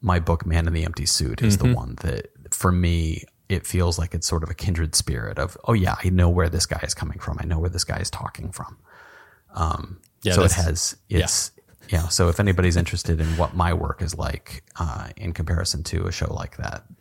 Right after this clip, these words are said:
Speaker 1: Man in the Empty Suit is the place to go.
Speaker 2: Yeah, th-, that's the book that,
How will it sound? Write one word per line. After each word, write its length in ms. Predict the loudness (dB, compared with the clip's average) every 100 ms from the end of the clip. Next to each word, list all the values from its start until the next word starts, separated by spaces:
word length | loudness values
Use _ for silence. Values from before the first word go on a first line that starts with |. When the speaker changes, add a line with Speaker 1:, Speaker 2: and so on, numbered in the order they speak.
| _ _ _ _ _ -2
Speaker 1:
Man 180 | 2 2
in 80 |
the 60 | 2
Empty 200 | -2 -4
Suit 200 | -6 -6
is 120 | -8
the 60 | -10
place 220 | -10 -10
to 80 | -10
go. 240 | -12 -14 -14 _
Speaker 2:
Yeah, 100 | -2 -2
th-, 200 | -4 0
that's 260 | 0 0
the 100 | 0
book 300 | 2 2 -2 -4
that, 200 | -6